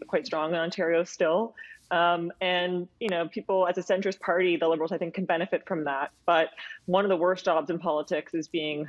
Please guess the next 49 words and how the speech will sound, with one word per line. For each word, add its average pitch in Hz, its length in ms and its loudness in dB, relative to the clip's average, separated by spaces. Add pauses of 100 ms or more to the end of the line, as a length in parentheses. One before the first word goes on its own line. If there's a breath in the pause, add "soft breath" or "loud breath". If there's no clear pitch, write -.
leader 170 220 2
of 147 60 -4
the 160 80 4
opposition. 175 540 -2
I 190 100 0
think 156 180 -2
it's 170 100 0
even 160 200 0
worse 151 220 0
to 226 120 0
be 165 200 2 (100)
<laughs> - 60 -2
leader 196 220 2
of 180 80 2
the 202 60 2
third 170 240 0
party 185 260 0
'cause 202 160 -6
it's - 80 -6
really 175 420 4
hard 160 280 -2
to - 60 -4
get - 120 -2
attention. 147 560 -8 (420 loud breath)
Uh, 151 200 2
Fergie 170 400 2
and 170 80 0
his 160 160 -2
gallery, 156 580 2
you 170 100 -2
know, 143 360 -2
make 165 240 -4
their 165 100 2
best 175 240 0
effort, 214 380 0
but 175 100 4
it's - 140 -2
really 165 160 4
hard 160 220 0
to 175 40 -8
cut - 240 -4
through 151 220 0
on 156 100 -2
provincial 165 300 -4
politics - 680 -2
in 156 180 -2
the 151 80 -2
Canadian 156 440 -2
news. 151 340 0